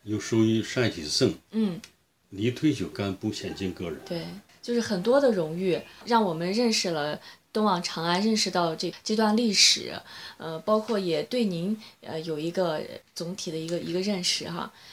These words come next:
Speaker 2: 呃，比如说大家，嗯，都说我们在读一部作品的时候，对于作者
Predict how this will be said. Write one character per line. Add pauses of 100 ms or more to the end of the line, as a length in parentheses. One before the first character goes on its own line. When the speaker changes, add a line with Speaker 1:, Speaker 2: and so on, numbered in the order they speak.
(140)
Speaker 2:
呃，
比
如
说
大
家， (300)
嗯，
都
说
我
们
在
读
一
部
作
品
的
时
候，
对
于
作
者